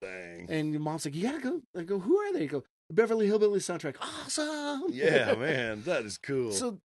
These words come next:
Speaker 2: I guess my whole point, that, those are my influences. And then, of course, it, you know, just is the people you meet going on from there. But that, that's my roots.
Speaker 1: Yeah, man.
Speaker 2: So what's
Speaker 1: What,
Speaker 2: your
Speaker 1: that's what lit
Speaker 2: roots?
Speaker 1: the fire for you, you know?
Speaker 2: Yeah.
Speaker 1: Man, you know, I,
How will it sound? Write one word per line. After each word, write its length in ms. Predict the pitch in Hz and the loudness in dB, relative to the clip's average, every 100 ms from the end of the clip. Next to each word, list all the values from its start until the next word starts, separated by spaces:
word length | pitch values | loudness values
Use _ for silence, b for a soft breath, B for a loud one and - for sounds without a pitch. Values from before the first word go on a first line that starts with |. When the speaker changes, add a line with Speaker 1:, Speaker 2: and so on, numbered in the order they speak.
| - | -8
Speaker 2:
I 60 | 208 | -6
guess 180 | 240 202 | -4 -4
my 100 | 165 | -6
whole 140 | 151 | -6
point, 180 | 120 131 | -8 -8
that, 140 | 196 - | -8 -8
those 280 | 202 226 214 | -8 -6 -4
are 60 | |
my 200 | 175 135 | -4 -4
influences. 760 | 135 123 - 127 110 - - - | -6 -10 -14 -16 -14 -16 -18 -4
And 140 | 180 185 | 2 4
then, 140 | 196 | 4
of 60 | 151 | 2
course, 220 | 165 143 | 0 0
it, 100 | 143 | -2
you 180 | 156 135 | -2 -2
know, 80 | |
just 300 | 123 127 - | -4 -6 -6
is 140 | 160 135 | -6 -8
the 80 | 139 | -6
people 280 | 147 143 | -6 -4
you 80 | 135 | -6
meet 160 | 123 131 _ | -10 -14 _
going 260 | - 120 117 | -16 -14 -14
on 200 | 123 127 | -16 -18
from 160 | - 117 | -16 -16
there. 140 | 120 | -14
But 120 | 113 | -10
that, 200 | 143 226 | -8 -6
that's 280 | 151 202 - | -6 -8 -8
my 140 | 139 | -10
roots. 420 | 147 110 101 - - | -10 -12 -16 -16 -6
Speaker 1:
Yeah, 240 | 302 349 | -4 -2
man. 300 | 170 202 240 | -2 -4 -4
Speaker 2:
So 40 | 233 | -2
what's 100 | 196 | 0
Speaker 1:
What, 40 | 226 | 2
Speaker 2:
your 160 | 269 | 2
Speaker 1:
that's 160 | 262 170 | 4 4
what 100 | 135 | 4
lit 60 | 170 | 2
Speaker 2:
roots? 120 | 208 | 2
Speaker 1:
the 80 | 208 | 0
fire 440 | - 185 254 254 | 0 2 2 0
for 280 | 135 131 113 | 0 0 0
you, 120 | 104 101 | 0 -2
you 140 | 101 | -4
know? 180 | 113 131 | -6 -4
Speaker 2:
Yeah. 220 | 190 185 101 _ _ _ _ _ _ _ _ _ _ - | -4 -6 -10 _ _ _ _ _ _ _ _ _ _ -6
Speaker 1:
Man, 440 | 151 165 170 156 | 0 2 2 0
you 80 | 151 | -2
know, 160 | 151 | -2
I, 160 | 131 117 | -2 -6